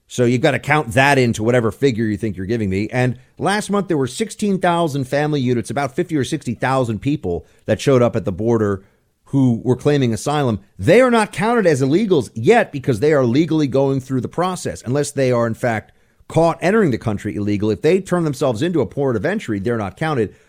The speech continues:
But more to the point, we already have, he says twelve or thirteen million. At least he got that one a little closer. It's more like twenty million. So we've already been flooded with illegal immigrants for almost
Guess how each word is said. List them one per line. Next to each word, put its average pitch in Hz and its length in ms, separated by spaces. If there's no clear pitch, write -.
But 165 160
more 202 160
to 262 80
the 202 80
point, 156 300
we 214 160
already 254 280
have, 247 280
he 214 120
says 349 180
twelve 170 260
or 120 80
thirteen 143 460
million. 87 300
At - 100
least 160 220
he 139 60
got 104 200
that 110 200
one 110 100
a 92 60
little 147 200
closer. 98 400
It's - 200
more 359 140
like 214 180
twenty 196 280
million. 95 400
So - 120
we've 214 160
already 285 320
been 190 180
flooded 294 560
with 127 160
illegal 139 340
immigrants 110 400
for 175 400
almost 226 500